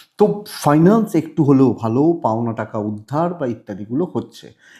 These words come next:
এবং কিছু ক্ষেত্রে মানুষজনের সাথে বন্ডিং, রিলেশন বা যোগাযোগগুলো ভালোর দিকে যাচ্ছে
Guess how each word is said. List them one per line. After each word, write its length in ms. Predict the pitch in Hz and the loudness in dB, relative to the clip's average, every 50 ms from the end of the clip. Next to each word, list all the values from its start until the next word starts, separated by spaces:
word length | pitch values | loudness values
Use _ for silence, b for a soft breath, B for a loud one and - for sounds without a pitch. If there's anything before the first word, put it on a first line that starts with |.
| b - | b 2
এবং 180 | 127 147 170 | 2 4 6
কিছু 160 | 151 165 175 196 | 6 4 6 4
ক্ষেত্রে 260 | 185 185 185 190 175 | 4 4 4 4 2
মানুষজনের 500 | 151 139 131 123 120 117 120 110 107 101 | 4 4 2 2 2 2 2 2 2 0
সাথে 200 | - - 104 107 | 0 -2 -2 0
বন্ডিং, 560 | 98 101 107 107 110 110 147 175 190 180 123 | 2 2 4 4 4 4 4 4 4 2 2
রিলেশন 480 | 104 107 107 110 107 - 151 185 185 147 | 2 4 2 2 2 2 2 2 4 2
বা 100 | 127 104 | 2 2
যোগাযোগগুলো 640 | - 110 95 107 98 101 135 139 127 - 135 175 | 0 0 0 0 0 2 0 -2 0 2 2 2
ভালোর 360 | 180 143 117 107 104 104 92 95 | 2 2 0 0 0 0 0 -2
দিকে 200 | 113 110 143 151 | 0 2 4 4
যাচ্ছে 400 | 202 - - - - - 87 | 4 4 2 0 -6 -14 -18